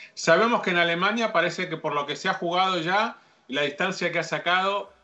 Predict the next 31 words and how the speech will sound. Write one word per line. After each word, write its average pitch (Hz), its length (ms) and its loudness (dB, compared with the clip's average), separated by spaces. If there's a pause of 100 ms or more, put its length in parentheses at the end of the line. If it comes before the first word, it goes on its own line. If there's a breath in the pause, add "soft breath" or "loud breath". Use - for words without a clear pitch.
quitarle 180 460 0
el 160 120 0
título 175 320 0
al 147 80 2
Bayern 165 320 2
será 147 400 -2
prácticamente 127 1160 -2 (260 soft breath)
imposible. 123 880 -2 (360 soft breath)
Eh, 120 360 4
ahora 185 320 4
creo 196 200 0
que 190 80 0
nos 160 160 -2
tenemos 165 200 2
que 170 60 -2
enfocar 170 600 0 (280 loud breath)
en 123 500 -4
Inglaterra, 139 680 4
¿no? 147 160 -2
Porque 151 460 -2
en 147 40 -6
Inglaterra 160 720 0
el 143 140 -2
Liverpool 202 800 0
está 170 320 0
más 165 180 -4
o 160 60 -8
menos 170 220 -2
como 139 440 -6
el 139 80 -6
Bayern, 196 360 0